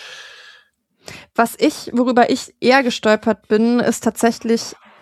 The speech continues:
dass er ja aber trotzdem irgendwas irgendwie an die Puppe glaubt, der Detective Lipton, weil, äh, später, das ist jetzt ein bisschen vor-, äh, vorher-, vorhergegriffen, vorweggegriffen so,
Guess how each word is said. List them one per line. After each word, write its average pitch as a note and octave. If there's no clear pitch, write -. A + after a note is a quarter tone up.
dass G#3+
er G#3+
ja A#3
aber G3+
trotzdem -
irgendwas G#3+
irgendwie G#3+
an G3+
die G3+
Puppe -
glaubt, G3
der F3
Detective F#3+
Lipton, F#3+
weil, F#3+
äh, -
später, B3+
das G#3+
ist -
jetzt G3+
ein -
bisschen G3
vor-, -
äh, -
vorher-, G3+
vorhergegriffen, G#3
vorweggegriffen G3
so, G3